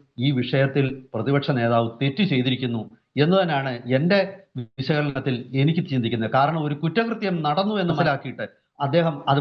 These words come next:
പോലീസിൽ നിന്ന് മറച്ചു വെച്ചു. അദ്ദേഹം അതിൽ പോലീസിനെയോ അതോറിറ്റീസിനെയോ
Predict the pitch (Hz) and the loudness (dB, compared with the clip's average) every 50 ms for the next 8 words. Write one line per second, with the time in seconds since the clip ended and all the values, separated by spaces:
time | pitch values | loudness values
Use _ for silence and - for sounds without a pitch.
0 | 139 131 135 151 170 190 185 185 170 156 147 135 123 113 113 120 127 - - 160 | 2 2 2 4 4 4 4 4 2 2 2 0 0 0 0 -2 -2 -2 0 0
1 | 147 143 - 175 170 165 - _ _ _ - 131 123 143 175 170 160 143 131 131 | 0 0 -2 -6 -8 -8 -14 _ _ _ -8 -4 -2 0 0 0 0 0 -2 -2
2 | 156 156 147 139 - - - _ _ - 127 131 147 170 185 180 185 180 165 156 | -4 -4 -6 -8 -12 -16 -20 _ _ -2 2 4 6 6 6 6 6 4 6 6
3 | 143 123 139 147 170 175 147 160 156 - 165 151 143 139 | 4 4 4 4 2 2 2 -2 -2 -2 0 0 0 0